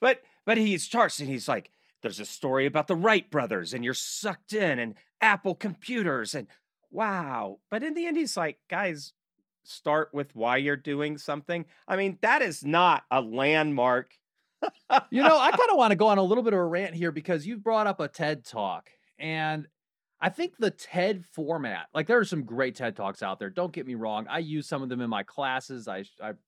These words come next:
Speaker 2: share them with people who I care about and wanna share an idea with, you know. But that format of, you know, a-, and the basic format, if you're not familiar with ted Talks, is that they are no longer than eighteen minutes. Oftentimes they're much shorter than that. Maybe they're,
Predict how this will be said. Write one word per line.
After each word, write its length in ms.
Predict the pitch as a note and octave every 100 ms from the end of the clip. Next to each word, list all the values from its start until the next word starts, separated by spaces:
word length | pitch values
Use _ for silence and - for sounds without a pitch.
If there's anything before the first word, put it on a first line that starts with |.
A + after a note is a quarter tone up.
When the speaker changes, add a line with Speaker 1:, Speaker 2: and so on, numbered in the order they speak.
| _
Speaker 2:
share 360 | - - D3+ C#3+
them 180 | C3 B2
with 180 | G#2+ _ _ _ _
people 260 | D#3+ D#3+ D3
who 80 |
I 140 | C3+ A#2+
care 320 | - D3 C3+
about 320 | C3 B2+ B2+
and 280 | A2+ G#2 G2
wanna 180 | A2+ A#2
share 220 | - C3
an 60 | A#2+
idea 380 | G#2+ A2 A#2
with, 240 | A2+ A2+ G#2+
you 60 | A#2
know. 220 | A2 A2 _ _ _ _
But 120 | D3+
that 220 | G3+ A3 -
format 880 | - C4 F4 B3+ G#2+ E2 D2 - - _ _ _
of, 480 | D3+ D#3 D3+ D3 B2+ A2+
you 100 | C3+
know, 280 | C3 B2 A2+
a-, 180 | D3 -
and 140 | D#3+
the 60 | D3
basic 260 | E3+ -
format, 300 | - C#3 B2
if 60 | A2+
you're 80 | A#2
not 180 | A#2 B2
familiar 240 | C3+ C3
with 140 | B2
ted 240 | - A#2 G2+
Talks, 320 | A#2 A2 -
is 100 | G2+
that 160 | A2 -
they 100 | G2+
are 100 | F#2+
no 160 | G#2+
longer 280 | B2+ B2 A#2+
than 140 | G#2
eighteen 420 | G2+ G#2+ - C3+ B2+
minutes. 480 | G#2 G2+ F#2+ - -
Oftentimes 420 | B2 C3 B2 G#2
they're 100 | G#2+
much 220 | G#2+ G2+
shorter 260 | - F#2+ F#2
than 60 | F2+
that. 120 | D#2+
Maybe 180 | G2 G2
they're, 240 | G2+ F#2